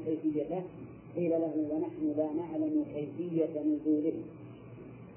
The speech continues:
هذا أيضًا جواب، جواب من وجه آخر. إذا قال لك:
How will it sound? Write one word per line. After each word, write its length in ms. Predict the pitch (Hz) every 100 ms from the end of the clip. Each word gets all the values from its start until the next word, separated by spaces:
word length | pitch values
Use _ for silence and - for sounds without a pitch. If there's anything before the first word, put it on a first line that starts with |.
| -
هذا 180 | 151 165
أيضًا 220 | 170 165 156
جواب، 260 | 170 165 - - -
جواب 180 | 165 175
من 200 | 180 175
وجه 340 | 170 170 - 180
آخر. 160 | - - - - - - - - - - - - - - - - - - - - 151
إذا 180 | 160 175 180
قال 180 | 190
لك: 300 | 180 175 180